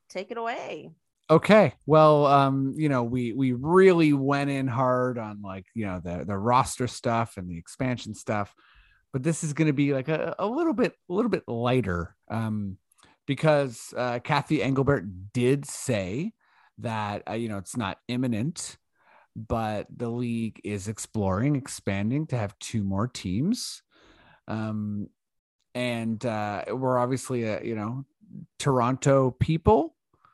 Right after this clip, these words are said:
Speaker 2: uh, Toronto, for anyone who's listening in
Speaker 1: Toronto.
Speaker 2: Toronto, you dropped a T. But, um,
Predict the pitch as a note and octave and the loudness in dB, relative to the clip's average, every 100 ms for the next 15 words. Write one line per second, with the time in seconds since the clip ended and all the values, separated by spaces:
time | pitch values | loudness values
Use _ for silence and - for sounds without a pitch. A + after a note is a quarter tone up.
0 | _ _ - A2 A2 F#2+ - B2+ A#2+ A2+ | _ _ -8 -6 -6 -8 -2 2 4 2
1 | B2+ C#3 F#3+ - _ - A#2+ A#2 A#2 A2+ | 2 2 0 -6 _ -4 0 2 2 2
2 | A2+ A2+ A#2+ A2+ - A2 A2 G#2+ - A#2+ | 2 0 0 -2 -2 -4 -4 -6 -8 -2
3 | A#2+ - B2+ A#2+ A#2+ D3 F#3 _ _ - | -2 0 0 0 0 0 -2 _ _ -10
4 | A#2 A2 A#2+ - A#2+ - F3 G3+ F#3 _ | -10 -4 -4 -4 -8 0 2 2 0 _
5 | _ _ _ _ _ _ _ B2+ B2+ D3 | _ _ _ _ _ _ _ 2 6 6
6 | - - C3 B2+ B2 A#2+ A2+ | 4 4 4 4 2 0 -4